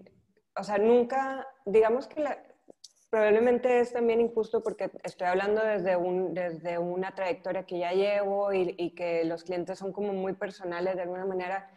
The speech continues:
confían mucho en mí y es bien difícil que me cambien cosas así,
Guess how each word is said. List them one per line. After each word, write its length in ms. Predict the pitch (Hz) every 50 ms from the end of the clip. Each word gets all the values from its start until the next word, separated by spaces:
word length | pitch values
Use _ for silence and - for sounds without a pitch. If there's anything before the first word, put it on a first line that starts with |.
| _ _ _ _ _ _
confían 440 | - 185 180 175 190 190 190 208 214
mucho 240 | 214 208 214 226
en 140 | 220 214 202
mí 260 | 190 185 185 - - _ _ _ _ _ _
y 80 | - 196
es 80 | 165
bien 200 | 180 214 214 220
difícil 460 | 214 220 214 - 208 202 214 208 208
que 100 | 208 214
me 140 | 196 185 175
cambien 480 | - 175 175 175 175 175 185 185 185 185
cosas 460 | - 170 175 175 - - 175 170 170
así, 680 | 170 165 - - 170 165 160 165 165 165 160 - -